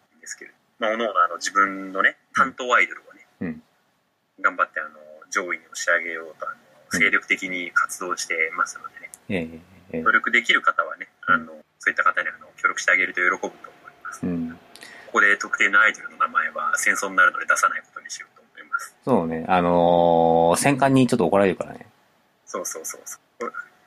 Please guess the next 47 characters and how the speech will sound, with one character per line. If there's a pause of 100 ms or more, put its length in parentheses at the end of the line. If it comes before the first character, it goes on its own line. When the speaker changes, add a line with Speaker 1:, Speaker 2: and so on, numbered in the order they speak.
(100)
Speaker 1:
ま
だ
ね、 (160)
あ
の、
P
だ
っ
た
ら
ね、 (100)
あ
の
ー、 (640)
今
多
分
こ
こ
で、
あ
の
ー、 (320)
Speaker 2:
あ (160)
あ、
と-、
Speaker 1:
宣
伝
し
て
た
と (100)
思
う。
Speaker 2:
う
ん、
特
定
の
ア
イ
ド
ル
に
つ
い
て、